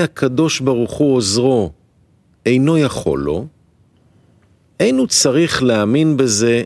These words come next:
למעלה מהדעת, כמו שסתם עובדי השם שמקיימים תורה ומצוות,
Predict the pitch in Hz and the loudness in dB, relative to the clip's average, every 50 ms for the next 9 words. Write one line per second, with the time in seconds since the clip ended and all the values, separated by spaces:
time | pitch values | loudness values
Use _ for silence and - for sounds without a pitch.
0 | - _ 92 117 123 127 123 127 139 139 139 135 131 123 120 117 110 107 98 87 | -6 _ -2 0 0 2 2 2 2 2 2 0 0 0 0 0 0 -2 0 0
1 | 104 95 87 78 71 73 - - - - _ _ _ _ _ _ _ _ _ _ | -2 -2 -2 -2 -6 -8 -12 -16 -20 -20 _ _ _ _ _ _ _ _ _ _
2 | _ _ _ _ _ - 110 131 139 127 - - 139 127 120 113 - - - - | _ _ _ _ _ -4 -2 -2 0 0 0 0 0 0 2 0 0 -2 -2 -2
3 | - 151 143 143 139 127 107 107 92 101 95 120 123 127 127 - - - 185 175 | -2 -2 0 0 0 0 -2 -2 -2 -2 -2 0 0 0 0 -2 -2 0 0 0
4 | 160 156 151 156 160 160 - _ _ _ _ _ _ _ _ _ _ _ - - | 0 0 0 -2 -4 -6 -8 _ _ _ _ _ _ _ _ _ _ _ -10 -8
5 | - - 110 110 113 117 113 - - 123 113 120 127 143 156 151 143 131 117 104 | -2 0 0 2 2 0 -2 -2 -2 0 0 2 2 2 2 2 2 0 -2 -2
6 | - - 113 110 120 127 127 127 120 117 107 - - - - 80 82 90 85 87 | -2 -2 0 0 2 2 2 2 0 -2 -2 -2 -4 -6 -6 -4 -2 0 0 0
7 | 98 127 175 175 - - - | 0 0 -2 -4 -8 -14 -20